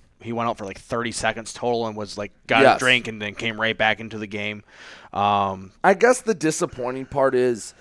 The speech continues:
Speaker 2: you've never seen Croslex look mortal, even in the Ferndale game. That was two Titans duking it out on the top of Mount Olympus.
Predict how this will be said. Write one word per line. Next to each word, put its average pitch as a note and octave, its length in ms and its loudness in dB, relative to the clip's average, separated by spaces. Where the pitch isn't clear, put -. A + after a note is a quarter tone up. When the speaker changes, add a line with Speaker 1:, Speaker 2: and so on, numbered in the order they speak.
Speaker 2:
you've E3 240 -2
never E3+ 480 6
seen D3 520 -6
Croslex C3 840 2
look C3 220 -4
mortal, A#2 520 2
even B3+ 280 4
in B3 120 6
the G3 80 8
Ferndale C3 680 4
game. G2+ 360 -6
That E3 340 8
was F3+ 560 6
two F#3 360 2
Titans D3 720 2
duking F3+ 420 0
it D#3 120 4
out D3 280 8
on C#3 120 4
the C3 80 2
top C#3+ 320 4
of C3 120 -4
Mount C3 240 6
Olympus. A#2+ 680 -2